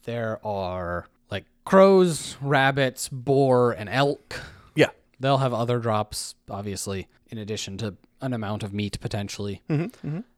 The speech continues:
Speaker 1: And then there are undead soldiers.
Speaker 2: Yes.
Speaker 1: There are worms.
Speaker 2: The fucking spitting worms, yeah.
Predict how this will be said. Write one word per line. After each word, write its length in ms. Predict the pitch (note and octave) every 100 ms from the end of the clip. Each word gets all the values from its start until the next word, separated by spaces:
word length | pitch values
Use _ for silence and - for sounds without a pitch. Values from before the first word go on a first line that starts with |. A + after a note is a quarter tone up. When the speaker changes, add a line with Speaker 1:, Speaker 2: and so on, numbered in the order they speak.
| _
Speaker 1:
And 160 | C#3 D3+
then 160 | C#3+ C#3
there 260 | C3+ B2+
are 680 | B2+ B2 A#2+ A2+ A2 G#2+ F#2+ - - _
undead 460 | D3 E3 F3 F3 D#3
soldiers. 1300 | - - - C#3+ C3 A#2 A#2 A2 G#2+ G#2+ - - - - - _
Speaker 2:
Yes. 420 | - G#2 - - _ _ -
Speaker 1:
There 300 | A2 G#2+ F#2+
are 640 | G#2 G#2 G2+ G2+ G2+ G2
worms. 800 | G2 B2+ C3+ C3+ C3+ C3+ C3 B2
Speaker 2:
The 120 | G#2
fucking 500 | A2 - D3+ E3 E3+ E3
spitting 400 | - A#2+ G#2+ G#2
worms, 340 | G#2 A#2+ D#3+
yeah. 180 | A#2